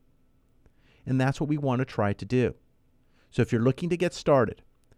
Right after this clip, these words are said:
you're looking to get pre-approved for a purchase, it's very important that you are pre-approved subject to your property.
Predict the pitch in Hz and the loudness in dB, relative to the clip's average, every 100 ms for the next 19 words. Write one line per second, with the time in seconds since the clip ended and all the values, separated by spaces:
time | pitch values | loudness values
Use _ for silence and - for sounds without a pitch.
0 | - 110 107 113 131 135 131 - 151 165 | -4 0 0 0 -2 0 -2 -2 -2 -2
1 | 156 - 156 - 160 147 - 147 - - | -4 -2 -2 0 -2 0 2 0 0 -14
2 | - - _ _ _ _ - - 107 120 | -14 -20 _ _ _ _ -10 -6 2 4
3 | 156 170 - 175 117 101 104 120 117 113 | 4 0 0 0 0 -2 -4 -2 0 -2
4 | - 143 135 - - - 156 113 - 107 | -2 -2 -2 -2 -8 -4 0 0 0 -4
5 | 107 113 - 117 120 139 139 - - | -2 -6 -4 -4 -2 2 2 0 -10